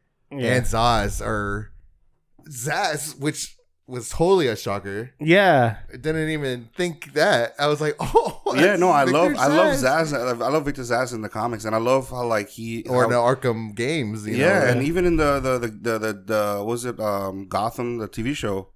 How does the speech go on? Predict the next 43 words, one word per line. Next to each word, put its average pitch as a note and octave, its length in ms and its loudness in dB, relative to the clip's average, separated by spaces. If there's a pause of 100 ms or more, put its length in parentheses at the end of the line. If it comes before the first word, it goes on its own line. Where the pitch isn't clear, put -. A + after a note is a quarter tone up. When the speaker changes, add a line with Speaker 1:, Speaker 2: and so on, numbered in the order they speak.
Speaker 3:
I A2 120 0
loved C3 460 -2
him A#2 260 -4
in G#2+ 140 -8
that G#2+ 160 0
Speaker 2:
Yeah. F#2 120 -4
Speaker 3:
one. G2 200 -10 (440)
So D#3+ 160 0
no, G3+ 140 4
it, C3 120 2
it C3 180 -2
was C#3+ 140 0
a C3+ 60 -2
great B2+ 240 -2
surprise, B2+ 400 0
and A2+ 140 -4
he A#2 80 -4
was B2+ 160 -4
all B2 100 0
s-, - 300 -4
you B2 120 -6
know, G#2 60 -2
scarred G#2+ 380 0
up A#2+ 180 0
the A2 80 -8
Speaker 2:
He G#2 60 -2
Speaker 3:
way B2+ 80 0
Speaker 2:
was G#2 140 -4
scarred G#2+ 300 -4
up, C3+ 320 0
and G#2+ 280 -4 (360)
he A2+ 100 -4
w-, A2+ 220 -6
he A#2+ 220 -6
was A#2 200 -4
crazy. C3+ 600 -4
Like, A#2 220 0
he, B2+ 320 -4
you B2 120 -10
could B2 200 -6
tell B2+ 300 -2
he A#2+ 160 -10
was A#2 380 -14